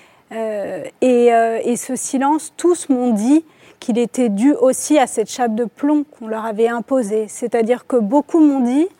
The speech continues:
euh, qu'on les avait traités de menteurs quand ils ont voulu raconter, ou, euh, encore pire, qu'on les avait soupçonnés d'avoir fait quelque chose pour eux s'en sortir. On leur a dit, « Soit vous mentez, soit si ce que vous dites est vrai, alors qu'avez-vous fait, vous, pour être là ? »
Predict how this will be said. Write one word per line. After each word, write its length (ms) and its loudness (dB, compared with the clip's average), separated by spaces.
euh, 520 -2
qu'on 120 2
les 160 6
avait 180 4
traités 280 -2
de 80 -2
menteurs 560 -2
quand 220 -6
ils 220 -8
ont 40 -8
voulu 200 -2
raconter, 600 -4
ou, 340 6
euh, 420 0
encore 340 -2
pire, 340 0
qu'on 140 -10
les 220 -2
avait 260 0
soupçonnés 1040 0
d'avoir 480 -4
fait 180 0
quelque 280 0
chose 240 -4
pour 300 -4
eux 80 6
s'en 160 -8
sortir. 460 -6
On 60 -10
leur 180 -2
a 100 0
dit, « 220 4
Soit 160 4
vous 140 4
mentez, 400 2
soit 280 0
si 140 -8
ce 100 -8
que 80 -2
vous 220 -4
dites 360 0
est 140 4
vrai, 420 0
alors 220 -2
qu'avez-vous 380 -2
fait, 260 -2
vous, 200 -2
pour 220 -4
être 260 -4
là ? » 140 -8